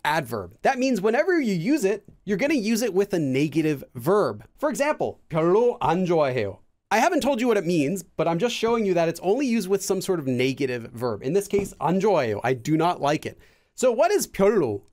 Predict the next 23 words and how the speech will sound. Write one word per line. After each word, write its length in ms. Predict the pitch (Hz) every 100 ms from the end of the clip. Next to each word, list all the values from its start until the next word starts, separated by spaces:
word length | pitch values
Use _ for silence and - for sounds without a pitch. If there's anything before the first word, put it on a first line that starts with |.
| -
별로 340 | 151 214 311 320
means 360 | 254 233 214 -
really 600 | 135 190 330 330 320 269 -
or 300 | 214 226 226
especially, 800 | 190 - 247 262 233 170 139 170
but 160 | 160
it's 140 | 180 - -
only 320 | 214 294 330
used 300 | 247 220 180
with 220 | 190 190
negative 520 | 135 139 165 175 170 120
verbs. 540 | 156 170 107 104 - -
So 600 | - 285 285 190 269 - -
you 100 | 190
can 160 | 208
translate 560 | 175 220 262 254 202 190
it 100 | 185
as 380 | 135 139 196 - -
not 540 | 175 220 285 381 - - 151
really 500 | 175 175 139 113 -
or 260 | 180 208 202
not 460 | 190 233 339 - -
especially. 680 | - - 156 151 110 -